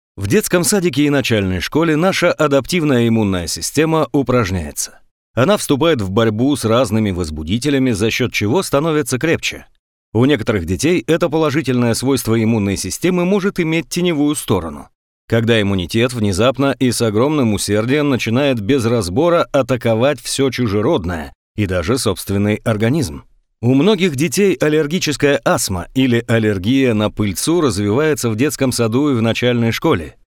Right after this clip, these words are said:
Многие уже с грудничкового возраста страдают атопическим дерматитом. Иногда кажется, что заболевание уже отступило, но ребёнок снова начинает кашлять и швыркать, и врач ставит диагноз астма или аллергия на пыльцу,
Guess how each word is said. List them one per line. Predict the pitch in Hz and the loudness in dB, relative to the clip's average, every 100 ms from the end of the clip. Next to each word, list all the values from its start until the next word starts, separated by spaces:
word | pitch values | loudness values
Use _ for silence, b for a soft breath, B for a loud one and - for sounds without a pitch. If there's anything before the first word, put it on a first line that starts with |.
| _ _ - | _ _ 0
Многие | 151 214 190 | 2 4 2
уже | 170 175 | 2 0
с | 170 | 0
грудничкового | 131 175 160 170 - 175 113 113 | 0 0 0 -2 0 2 2 2
возраста | 113 190 127 110 - 98 | 2 0 0 -2 -4 -6
страдают | - 101 107 170 151 - - | -2 -2 2 2 0 -6 -2
атопическим | 131 135 123 143 156 143 151 139 | 0 0 -2 -4 -2 -2 -2 0
дерматитом. | 139 139 127 87 - - _ _ _ _ | 0 0 -2 -6 -10 -16 _ _ _ _
Иногда | 101 101 101 117 | -2 0 2 2
кажется, | 120 110 104 113 | 2 0 0 -4
что | 107 110 | -4 -4
заболевание | 90 98 98 95 113 110 110 | -2 -2 0 2 2 2 0
уже | 104 85 | -2 -2
отступило, | 117 113 - 98 80 95 110 117 _ _ | -2 -2 -4 -6 -2 0 0 0 _ _
но | 107 117 | 0 2
ребёнок | 113 98 139 123 | 2 2 0 0
снова | - 127 147 | 0 0 2
начинает | 131 120 110 123 131 110 | 0 0 0 0 0 -2
кашлять | - 113 - 135 135 - | 0 0 0 -2 -4 -2
и | 127 | -2
швыркать, | 110 107 110 117 139 - _ _ | -2 0 0 0 -2 -2 _ _
и | 120 127 | 0 4
врач | 120 143 175 | 4 2 2
ставит | - - 165 156 | -2 0 2 2
диагноз | 117 120 147 135 131 - - | 2 2 2 2 0 -2 0
астма | 127 123 147 151 - _ | 0 0 -2 -2 -6 _
или | 120 127 131 | 0 2 2
аллергия | - 120 110 92 120 127 | 2 2 0 2 2 2
на | 110 | 2
пыльцу, | 101 92 82 123 139 | 0 -2 0 0 0